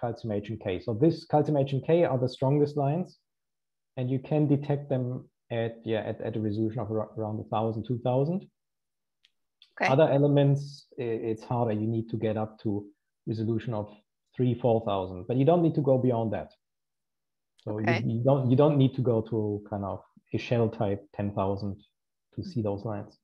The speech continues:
Speaker 2: That's good news. I might have a, a, a slit spectrograph in that range soon, so I'm
Speaker 1: Yeah.
Speaker 2: gonna try
Speaker 1: Yeah.
Speaker 2: going after that. Okay, uh, so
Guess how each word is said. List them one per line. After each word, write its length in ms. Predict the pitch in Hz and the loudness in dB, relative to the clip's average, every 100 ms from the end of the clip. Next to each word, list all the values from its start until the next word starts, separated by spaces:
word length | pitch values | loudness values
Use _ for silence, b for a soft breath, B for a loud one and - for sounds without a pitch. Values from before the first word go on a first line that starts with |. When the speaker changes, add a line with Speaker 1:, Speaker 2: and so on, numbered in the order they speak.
| _ _ _ _ _ _ _ - | _ _ _ _ _ _ _ -16
Speaker 2:
That's 160 | - - | -14 -4
good 140 | 240 | -2
news. 280 | 175 185 226 | 0 -2 -2
I 60 | 185 | -4
might 200 | 196 196 | -4 0
have 200 | 196 190 | 0 0
a, 240 | 180 170 - _ - | -2 -2 -8 _ -6
a, 180 | 180 170 | -2 0
a 140 | 165 160 | -2 -4
slit 240 | - 175 | -6 -8
spectrograph 560 | - 185 - 175 165 - | -2 -4 -2 2 2 0
in 140 | 170 | -4
that 180 | 165 - | -2 -4
range 360 | 165 160 - | -6 -8 -10
soon, 320 | - 165 147 151 | -8 -8 -8 -12
so 340 | - 151 151 - - B B B - | -8 -6 -6 -10 -20 B B B -2
I'm 80 | |
Speaker 1:
Yeah. 120 | - 160 | 0 0
Speaker 2:
gonna 80 | - _ - | -6 _ -4
try 140 | 190 | 2
Speaker 1:
Yeah. 80 | 165 | 4
Speaker 2:
going 160 | 165 156 | 4 4
after 240 | 156 - | 2 2
that. 200 | 151 139 - B B B B | 0 0 -4 B B B B
Okay, 320 | 226 233 214 311 - | 0 2 2 0 4
uh, 240 | 220 220 - | 6 6 4
so 380 | - 254 240 | 0 2 4